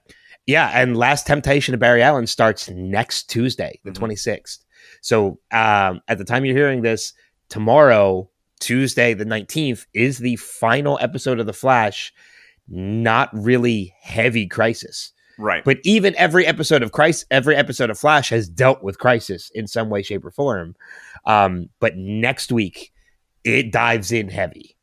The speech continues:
Speaker 2: Yeah.
Speaker 1: So we're, we're gonna find out.
Speaker 2: And I believe
Speaker 1: Um,
Speaker 2: Supergirl and maybe Batwoman both have one week of a break between now and Crisis as well, kind of similar to Arrow and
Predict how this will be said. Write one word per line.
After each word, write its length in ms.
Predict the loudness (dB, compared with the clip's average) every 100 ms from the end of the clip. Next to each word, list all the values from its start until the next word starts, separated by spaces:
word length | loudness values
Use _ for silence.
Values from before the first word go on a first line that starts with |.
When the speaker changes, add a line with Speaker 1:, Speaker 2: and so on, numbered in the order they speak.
| _ _ _
Speaker 2:
Yeah. 220 | -6 -4 -6 -12
Speaker 1:
So 500 | -6 -2 -2 -4 -16 -14
we're, 240 | -8 -8
we're 260 | -8 -10 -10
gonna 180 | -10 -10
find 240 | -6 -2
out. 160 | -2 -2
Speaker 2:
And 100 | 0
I 60 | 0
believe 400 | 0 -2 -2 4
Speaker 1:
Um, 240 | 6 6
Speaker 2:
Supergirl 420 | 4 -2 -2 -2 0
and 340 | -2 -2 -4
maybe 300 | -6 -8 -8
Batwoman 640 | -8 -4 -4 -4 -8 -8 -8
both 220 | -6 -6
have 300 | -2 -2 -4
one 320 | -8 -6 -6 -6
week 180 | -10
of 120 | -10 -12
a 60 |
break 480 | -14 -10 -8 -8 -12
between 440 | -16 -14 -12 -12
now 360 | -10 -10 -10 -10
and 420 | -10 -8 -10 -14 -18
Crisis 640 | -18 -12 -12 -12 -14 -16
as 180 | -18 -12
well, 360 | -8 -8 -10 -16
kind 240 | -10 -8
of 160 | -8 -10
similar 320 | -10 -8 -10
to 220 | -10 -8
Arrow 360 | -8 -6 -8 -12 -12
and 640 | -10 -10 -12 -14 -16 -18